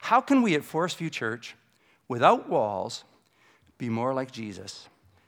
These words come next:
Now, I don't want to be the Pharisee who's putting up walls. But I think we want to be like Jesus, who's reaching out to all. So, around your table, that's your job just now,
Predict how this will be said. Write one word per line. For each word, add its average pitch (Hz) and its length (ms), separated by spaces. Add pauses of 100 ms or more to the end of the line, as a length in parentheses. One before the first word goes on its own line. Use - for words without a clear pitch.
(100)
Now, 120 100
I 175 140
don't 262 100
want 190 160
to 160 60
be 139 80
the 113 80
Pharisee 123 500
who's 98 140
putting - 320
up 98 180
walls. - 380 (1900)
But 98 260
I 98 80
think 123 320
we 110 100
want 104 320
to - 80
be 101 220
like 98 180
Jesus, 95 540 (500)
who's 101 220
reaching 98 420
out 87 240
to - 80
all. - 320 (460)
So, - 180 (220)
around 208 280
your 254 100
table, 139 500 (1080)
that's 165 400
your 185 100
job 131 500 (600)
just 143 360
now, 98 480